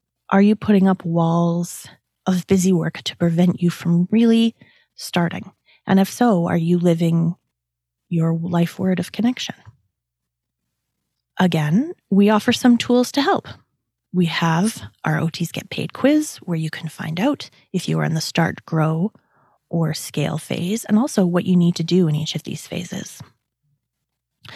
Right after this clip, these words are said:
Another, of course, is to become a client. We can help you get started. I recommend giving me a ring. We can work one-on-one, or you can be on the wait list for the Road to one hundred K.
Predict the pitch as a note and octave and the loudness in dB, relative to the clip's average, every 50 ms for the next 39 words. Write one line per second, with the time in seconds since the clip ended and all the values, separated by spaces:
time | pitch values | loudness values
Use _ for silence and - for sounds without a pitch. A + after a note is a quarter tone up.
0 | - - - - - - - G#3 G#3+ A#3+ B3 A3 G3 - - - E3+ E3 - E3+ | -16 -16 -14 -14 -10 -2 2 4 4 6 6 4 4 2 0 -2 -2 0 0 -2
1 | - - - F3 - - - D#3+ D3+ - - F#3+ E3+ D#3 D#3+ - - D#3+ D#3 - | -4 -4 -4 -4 -4 -2 -4 -4 -4 -4 -4 -4 -2 -2 -4 -4 -6 -6 -6 -4
2 | - D#3+ D3+ - - - - - - E3 - - D#3 D3+ D3+ - - - _ _ | -4 -4 -4 -4 -6 -8 -8 -6 -6 -6 -6 -6 -8 -8 -8 -8 -10 -14 _ _
3 | _ _ _ _ _ _ _ _ _ - F3+ E3 - - - - D#3 D#3+ - - | _ _ _ _ _ _ _ _ _ -12 -12 -12 -12 -12 -8 -6 -6 -6 -6 -8
4 | E3 - - - _ _ _ _ - - - - - - - - D#3+ E3 - - | -12 -14 -16 -20 _ _ _ _ -20 -20 -20 -20 -18 -12 -8 -6 -6 -6 -6 -4
5 | - D#3+ D3+ D3+ D#3+ D#3+ D#3+ - - - - _ _ _ _ _ _ - F3 E3 | -4 -2 -2 -2 -2 -4 -4 -6 -8 -14 -18 _ _ _ _ _ _ -12 -8 -8
6 | D#3 D3 - - F3+ - D4 D#4 D4 D4 D4+ D4+ - - - - - - _ - | -6 -6 -6 -6 -2 0 2 2 4 2 2 0 -2 -8 -16 -20 -20 -8 _ -4
7 | F3+ - - F3 D#3+ D#3+ D#3 - - G#3 G#3 G#3 G#3 G3+ F#3+ F3+ F3+ F3+ F3 - | -2 0 0 0 0 0 0 0 2 4 4 6 6 6 6 6 4 4 2 0
8 | _ - C4 D#4+ D4 G3 E3+ - F3+ A3+ - - - _ _ - G#3 G3+ - F#3 | _ -2 0 2 2 2 2 2 0 0 -2 -6 -18 _ _ -2 0 0 2 2
9 | F#3+ F3+ F#3 F#3 F3 F3 F3+ F#3+ - _ _ _ _ _ _ - F#3+ F#3 F3+ E3+ | 0 2 2 2 2 2 0 -2 -4 _ _ _ _ _ _ -2 0 2 2 2
10 | E3+ F3 F3+ F3 D#3+ D#3+ - - - - - E3 E3+ E3 E3 D#3+ D#3+ - - - | 0 -2 -4 -4 -6 -6 -8 -10 -12 -10 -8 -6 -6 -4 -4 -6 -6 -8 -8 -6
11 | D#3+ E3 D#3 D#3+ - - E3 - - E3 E3+ | -6 -4 -4 -6 -6 -8 -10 -12 -10 -10 -10